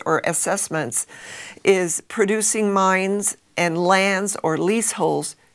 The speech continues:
producing oil and gas. So even though some property <laughs> taxes are going to be raised, we are not gonna touch the land leases for oil and gas mines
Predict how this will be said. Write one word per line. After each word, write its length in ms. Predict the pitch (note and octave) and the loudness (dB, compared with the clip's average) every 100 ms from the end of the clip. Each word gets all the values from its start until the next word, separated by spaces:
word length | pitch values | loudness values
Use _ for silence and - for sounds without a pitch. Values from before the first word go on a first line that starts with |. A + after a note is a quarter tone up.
| _ | _
producing 540 | - F3 F3+ F3 D#3+ E3+ | -4 0 0 0 -4 -6
oil 340 | - D#3+ D#3+ C#3+ | -2 0 0 -2
and 200 | D3 D3+ | -4 -4
gas. 580 | - - - - - - _ _ _ - - - - - | -2 -2 -4 -8 -12 -14 _ _ _ -20 -20 -20 -20 -6
So 260 | - F#3+ | 0 0
even 420 | - A#3 A3 A3+ G#3 | 2 0 2 2 2
though 160 | G3 | 2
some 420 | F#3 - A3 B3 | 0 0 2 2
property 540 | C4+ C4+ G3+ G3+ F#3+ G3+ | 0 -2 -2 -2 -4 -2
<laughs> 0 | |
taxes 520 | - - - F3+ F3+ | 2 2 0 -6 -10
are 80 | E3+ | -6
going 260 | F#3 F#3 F3+ | -4 -2 -4
to 60 | |
be 200 | E3+ F3 | -2 -2
raised, 760 | D#3+ D#3 G#3+ A3 F3 D3+ D3+ - - - | -2 2 2 2 -2 -4 -6 -10 -16 -14
we 180 | - E3 | -6 -2
are 80 | E3 | 0
not 260 | F3+ G3 - | 2 0 0
gonna 220 | G3+ F#3+ | -4 -4
touch 600 | - - G#3 - - - _ _ _ _ | -2 2 2 0 -8 -10 _ _ _ _
the 140 | E3+ | -2
land 420 | E3+ F#3 F#3 G3 E3+ | 2 2 2 0 0
leases 720 | E3+ D#3 D#3 D3+ C#3+ - - - _ _ _ | -2 -2 -2 -4 -6 -10 -16 -20 _ _ _
for 280 | - - E3+ - | -8 0 0 2
oil 320 | E3 F3+ E3+ | 2 2 0
and 140 | E3+ E3 | -2 -2
gas 420 | D3+ C#3+ D3 - | 0 0 -2 -6
mines 840 | D#3+ D3 C#3+ G2 G#2 G#2 - - | -4 -4 -4 -4 -6 -8 -10 -12